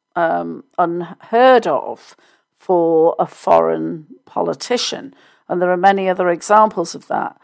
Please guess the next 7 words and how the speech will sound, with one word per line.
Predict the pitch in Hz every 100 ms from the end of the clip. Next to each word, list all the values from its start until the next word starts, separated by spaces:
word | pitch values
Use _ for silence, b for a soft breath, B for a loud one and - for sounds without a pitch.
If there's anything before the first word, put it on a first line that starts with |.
| b b -
So | - 240
it's | 220 -
not | 233 269 - -
that | 214 -
peace | - - 220 202 -
isn't | 196 160 -
possible. | - - 269 - 226 - 139 135